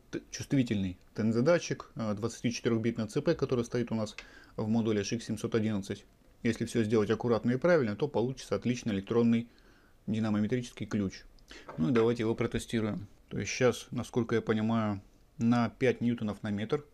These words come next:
То есть я на ключ надеваю это устройство и рычагом создаю усилие до того момента, пока не сработает тензодатчик,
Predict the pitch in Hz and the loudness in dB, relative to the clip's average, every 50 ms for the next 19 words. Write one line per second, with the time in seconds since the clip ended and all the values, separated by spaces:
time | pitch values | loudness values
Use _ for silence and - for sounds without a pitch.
0 | - - - - - - - - 120 117 117 113 107 - - - - - - - | -20 -20 -16 -14 -12 -12 -8 -2 0 2 2 2 2 -2 -10 -20 -20 -20 -20 -20
1 | - - - - - - - - - - - - - - - 95 110 117 - - | -20 -20 -20 -20 -20 -20 -20 -20 -20 -20 -20 -20 -12 -8 -4 -2 -2 0 2 2
2 | 120 117 113 - - 110 107 107 110 110 110 107 104 98 95 98 - _ - - | 2 2 2 2 0 0 2 2 2 2 2 2 2 0 -2 -6 -10 _ -20 -20
3 | - - - - - - - - - - - - - - - - - - - - | -20 -20 -20 -20 -20 -20 -20 -20 -20 -20 -20 -20 -20 -20 -20 -20 -20 -20 -20 -20
4 | - - - - - - - - - - - - - - - - _ _ - - | -20 -20 -20 -20 -20 -20 -20 -20 -20 -20 -20 -20 -20 -20 -20 -20 _ _ -20 -20
5 | - - - - - - - - - - - - - - - - - - - - | -20 -20 -20 -20 -20 -20 -20 -20 -20 -18 -14 -14 -14 -14 -14 -20 -20 -20 -20 -20
6 | - _ - - - - - - - - - - - - - - - - - - | -20 _ -20 -20 -20 -20 -20 -20 -20 -20 -20 -20 -20 -20 -20 -20 -20 -20 -20 -20
7 | - - - - - - - 127 123 - - - 147 160 175 - - 170 170 165 | -16 -10 -6 -4 -4 -4 -4 -4 -4 -4 -4 -2 0 0 0 2 2 0 0 0
8 | 147 - - - - - - - - - - - - - - - - - - 120 | -2 -6 -12 -20 -20 -20 -20 -20 -20 -20 -20 -20 -20 -20 -20 -20 -12 -4 -2 0
9 | 135 160 170 175 160 - - - - - - - - - - - - 113 117 117 | 2 4 2 2 0 -2 -8 -20 -20 -20 -14 -10 -10 -10 -8 -6 -4 -4 -4 -2
10 | - 123 117 120 135 147 160 160 147 - - - - - - - 120 113 113 120 | 0 0 2 4 4 4 4 2 -2 -6 -12 -20 -20 -14 -6 -2 -2 0 4 4
11 | 117 123 123 117 - - 117 107 104 104 98 98 - - - - - - - - | 4 4 2 0 -2 0 0 0 0 0 -2 -4 -6 -10 -20 -20 -20 -20 -20 -20
12 | - - - - - - - 101 110 143 151 147 135 120 113 113 113 143 170 160 | -20 -20 -20 -20 -20 -10 -4 0 2 2 4 4 4 4 4 4 4 2 2 0
13 | - 120 - 110 - 127 123 120 120 120 110 107 107 127 123 120 110 - - 113 | -2 -2 0 2 2 2 2 2 4 4 4 4 4 2 2 0 0 0 0 -2
14 | 107 104 107 104 104 92 - - - - - | 0 0 2 2 0 0 -2 -6 -12 -14 -18